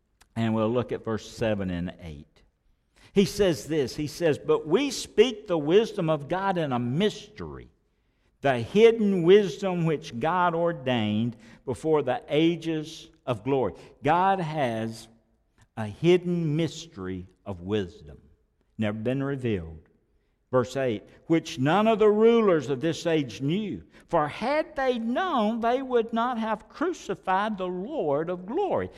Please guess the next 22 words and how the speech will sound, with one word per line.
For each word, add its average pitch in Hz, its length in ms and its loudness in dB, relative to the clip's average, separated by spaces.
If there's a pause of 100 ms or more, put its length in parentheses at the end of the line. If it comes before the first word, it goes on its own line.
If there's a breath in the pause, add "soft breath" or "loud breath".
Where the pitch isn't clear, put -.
(220 loud breath)
Now 143 120 -2
here's 233 320 2
a 262 80 4
mystery. 196 640 2
This 170 320 -4
is 160 120 -6
a 143 60 -2
mystery 208 560 -2
of 208 140 0
wisdom, 98 640 -2 (400 loud breath)
and 120 180 0
God's 208 340 6
kept 202 280 4
it 170 140 -8
from 120 180 -2
everyone. 107 720 -4 (300 loud breath)
But 165 200 4
if 160 220 6
they 175 200 4
had 139 280 -2
known 185 500 6
it 113 320 -2